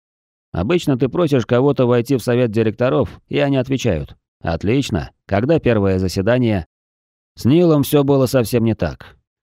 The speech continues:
Тщательно разузнав, почему я хочу взять именно его, и что он может принести в работу, не связанного с тем обстоятельством, что он был первым человеком на Луне, Армстронг вошел в совет. В тысяча девятьсот семьдесят восьмом году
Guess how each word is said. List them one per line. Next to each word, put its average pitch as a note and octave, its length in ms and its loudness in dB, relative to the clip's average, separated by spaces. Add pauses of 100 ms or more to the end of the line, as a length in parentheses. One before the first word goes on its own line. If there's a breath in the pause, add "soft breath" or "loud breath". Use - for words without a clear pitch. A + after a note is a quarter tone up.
(140)
Тщательно B2 560 2
разузнав, A#2 480 2
почему A#2 380 2
я A#2 120 2
хочу A#2 360 0
взять G#2 360 0
именно G#2+ 320 0
его, A2 400 0 (220)
и A2 100 2
что C#3 220 2
он C3 100 4
может A#2+ 320 2
принести A#2 380 0
в G#2+ 60 2
работу, A2+ 480 0 (140)
не G2 120 0
связанного G2+ 600 0
с - 60 -8
тем G2 220 -2
обстоятельством, F2+ 800 -4 (180)
что A2 220 2
он G#2+ 180 2
был G#2+ 160 2
первым G2 400 0
человеком G2 560 0
на F#2+ 80 0
Луне, F#2 400 -2 (240)
Армстронг C3+ 580 0
вошел C#3 320 -2
в F2+ 60 -10
совет. D#2+ 360 -4 (440)
В - 80 -14
тысяча D#3+ 320 0
девятьсот B2+ 460 2
семьдесят A#2 400 -2
восьмом G#2 320 -2
году G2 380 0